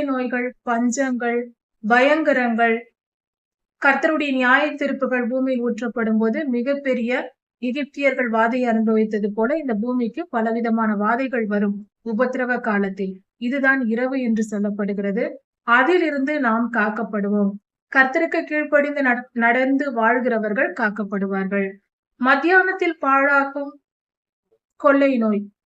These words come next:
அதாவது மத்தியானம் என்று சொல்லப்படும் பொழுது உபத்திரவ காலத்திற்கும் பகல் நேரங்களில் உண்டாகிற, அதாவது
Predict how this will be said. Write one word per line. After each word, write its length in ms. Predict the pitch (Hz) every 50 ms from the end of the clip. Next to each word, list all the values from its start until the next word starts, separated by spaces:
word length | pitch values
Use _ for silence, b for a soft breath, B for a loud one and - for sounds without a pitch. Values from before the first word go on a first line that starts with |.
| _ _ -
அதாவது 500 | 247 247 277 277 277 277 262 240 262 254 254 254 254 262 _ _ _ _ _ _ _ _ _ _ _ _ -
மத்தியானம் 640 | 254 254 269 262 254 302 302 294 294 294 294 294 285
என்று 220 | 269 262 254 277
சொல்லப்படும் 640 | 269 - - 247 240 247 254 233 - 220 233 233 233
பொழுது 340 | 220 226 226 226 226 254 330 392 392 - _ _ _ _ _ _ _ _ -
உபத்திரவ 540 | 269 269 269 330 339 339 349 349 339 330 339 320 320
காலத்திற்கும் 720 | 320 285 269 262 254 247 - 277 262 269 277 320 349 381 381 _ _ _ _ _ _ _ _ _ -
பகல் 340 | 277 269 277 302 320 320
நேரங்களில் 580 | 302 285 277 269 269 269 269 262 262 269 269 254
உண்டாகிற, 520 | 226 233 233 226 240 233 233 220 233 226 254 330 427 - - - _ _ _ _ _ -
அதாவது 400 | 233 226 254 254 262 254 262 339